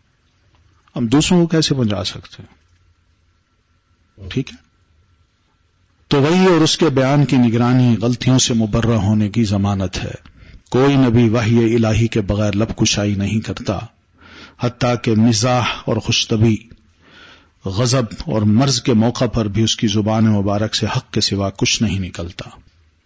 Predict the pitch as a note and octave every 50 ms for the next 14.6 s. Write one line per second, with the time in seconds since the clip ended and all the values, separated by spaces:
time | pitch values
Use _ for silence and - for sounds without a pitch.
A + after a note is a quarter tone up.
0 | _ _ _ _ _ _ _ _ - A2+ A2+ G#2+ A2+ C3+ C#3 D3+ C#3+ C#3+ C3+ -
1 | C#3 B2+ A#2+ - D3 D#3 E3+ E3 C#3+ C#3 _ - - A#2 A2+ A#2 C3+ C3+ C#3 B2
2 | - D#3+ - - D#3 B2+ - G2+ G#2 - - C#3+ C#3 _ _ _ _ _ _ _
3 | - A#2+ B2+ C#3 C#3 C3+ B2 G#2 - - _ _ _ _ _ _ _ _ _ _
4 | _ - - A#2+ A#2+ - C3 A#2+ F#3 F3 C3+ A#2 G2+ G2+ G#2+ G2+ G2+ - - -
5 | - - _ _ _ _ _ _ _ _ _ _ - A2+ G2 - B2+ A2+ G#2 G2+
6 | - - - - - _ _ _ _ _ _ _ _ _ - - A#2 A2 B2+ B2
7 | A#2 D#3+ C#3 F2+ F2+ A2 A2 G#2 G2 F#2 - - - _ _ _ _ _ _ _
8 | _ - G#2 G#2 A2 A#2 C3+ C#3 D#3+ F3 D#3 D#3+ C#3 B2 A#2+ G#2+ G#2 A#2 A2+ A#2+
9 | A#2 G2 A2 A#2+ A2+ G2 F#2 G2+ A#2 A#2+ A#2+ B2+ B2 A#2+ A#2 A2 F#2 E2+ - -
10 | - - G#2 - - _ _ _ _ _ _ _ _ _ _ _ _ _ _ -
11 | A#2 - C3+ D#3+ E3 - D#3 C#3+ - - B2 A#2+ - - A#2 G#2+ A2 A#2 A2+ G#2
12 | B2 A#2+ A#2 A#2 - - A2 G2 F#2+ - - G2+ F#2+ F#2 - - D3 C#3+ B2 A#2
13 | B2 A#2 A2 A#2 - - - G#2+ G2+ G2 - - G#2 G#2 G2+ F#2+ G2+ G#2 G#2 -
14 | A2 G2+ G2 G2 F#2+ - - G#2 F#2 F2+ F2